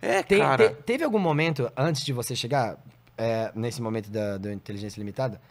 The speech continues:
Speaker 2: teve um momento pra trás que você falou, "Porra, me perdi"?
Speaker 1: Claro, várias vezes, claro. Várias vezes. O, a pandemia, porra, fiquei. É que a gente não
Speaker 2: Bateu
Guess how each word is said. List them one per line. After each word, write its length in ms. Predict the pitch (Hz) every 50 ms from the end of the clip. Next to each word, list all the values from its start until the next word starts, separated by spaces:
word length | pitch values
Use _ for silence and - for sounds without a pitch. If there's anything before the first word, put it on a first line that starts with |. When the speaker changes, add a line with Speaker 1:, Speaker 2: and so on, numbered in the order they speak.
| - _ _ _ -
Speaker 2:
teve 160 | 190 190 196
um 60 | 202
momento 320 | 180 165 151 147 139 -
pra 160 | - 131 120 123
trás 340 | - - 123 127 131 131
que 80 | - -
você 180 | 123 120 - 123
falou, 240 | - 127 117 113
"Porra, 240 | 110 - 135 135 123
me 120 | 117 117 113
perdi"? 440 | - 110 107 104 107 117 123 120 _ _ _ _ _ _ -
Speaker 1:
Claro, 540 | - 247 302 - 113 120 139 160 220 226 160
várias 480 | 107 98 117 110 107 107 139 - -
vezes, 420 | 139 120 127 123 127 147 151 143 -
claro. 560 | - - 107 104 95 104 123 143 139 101 - - - - - - _ _ _ _ _ -
Várias 480 | 95 92 120 104 101 113 127 156 165
vezes. 380 | 143 131 131 147 175 170 135 - - - - - - - - - -
O, 160 | 107 117 117 -
a 100 | 110 113
pandemia, 800 | - - 131 135 135 143 123 104 107 110 120 139 165 - -
porra, 280 | - - 214 127 110 110
fiquei. 540 | - - 110 - - 123 120 127 - - - - _ _ - _ - - - -
É 80 | - 139
que 80 | -
a 40 | 190 165
gente 220 | 185 190 - 208
não 40 | -
Speaker 2:
Bateu 60 | 110